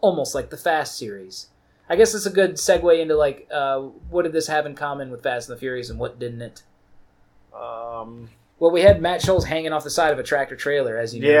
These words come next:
Speaker 1: noted when we were watching.
Speaker 2: That was very Fast-like.
Speaker 1: Yeah, quite Fast-like.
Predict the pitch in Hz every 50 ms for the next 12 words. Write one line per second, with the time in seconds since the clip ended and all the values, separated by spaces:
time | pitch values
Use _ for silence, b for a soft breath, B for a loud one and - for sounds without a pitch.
0 | 151 147 110 117 113 113 113 110 110 110 113 120 117 - 113 107 104 104 117 _
1 | _ - 120 117 120 123 123 135 131 139 135 135 - 127 123 117 110 - 120 117
2 | 117 113 117 123 123 123 123 120 110 104 104 _ _ - 120 117 - - - -
3 | 147 151 135 - - 110 101 92 90 - - 95 87 85 - - - _